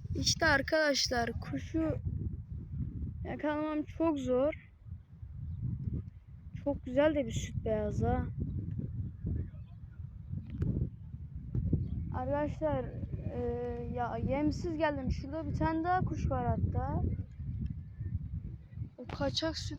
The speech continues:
beyaz yakalarsam var ya. Oğlum.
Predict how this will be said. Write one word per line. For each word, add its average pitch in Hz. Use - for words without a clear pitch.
beyaz 320
yakalarsam 330
var 359
ya. 233
Oğlum. 254